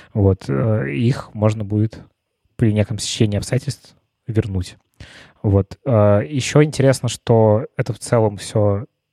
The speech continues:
м, прям реально инновация, инновация. Э, K-Pro, то есть вот это, видимо, искусственная роговица K-Pro, разработанная компанией Cornet, является... Cornit, наверное, да? Cornit.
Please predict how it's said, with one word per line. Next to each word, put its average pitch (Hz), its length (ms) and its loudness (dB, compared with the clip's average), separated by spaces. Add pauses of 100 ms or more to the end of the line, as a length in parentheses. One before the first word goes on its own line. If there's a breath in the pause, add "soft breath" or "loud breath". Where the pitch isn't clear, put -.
(480)
м, 151 380 -16 (180)
прям 107 180 -2
реально 104 260 0
инновация, 110 580 0
инновация. 143 540 0 (560 soft breath)
Э, 104 300 2 (480)
K-Pro, 117 840 0 (580)
то - 60 -2
есть 101 100 -2
вот 104 100 0
это, 104 140 0
видимо, 98 420 -2 (220)
искусственная - 360 -6
роговица 104 280 2
K-Pro, 135 360 0
разработанная 110 500 0
компанией 104 500 -2 (960)
Cornet, 104 540 0 (320)
является... 110 840 2 (520)
Cornit, 113 420 0 (100)
наверное, 95 300 2
да? 107 200 0 (680)
Cornit. 95 320 -2